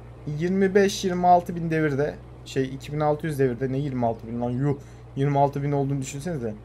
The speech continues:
İki bin altı yüz devirde mis gibi bir ekimimizi gerçekleştiriyoruz arkadaşlar.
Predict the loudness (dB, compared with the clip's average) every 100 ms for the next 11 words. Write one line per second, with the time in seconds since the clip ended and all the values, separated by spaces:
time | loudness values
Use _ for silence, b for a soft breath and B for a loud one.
0 | -20 -20 -20 -20 -6 0 2 4 2 4
1 | 2 4 4 4 0 -6 -6 -6 -4 -2
2 | -2 -6 -6 -6 -4 -2 -2 2 2 2
3 | -2 -8 -10 -8 -8 -2 -2 0 -2 0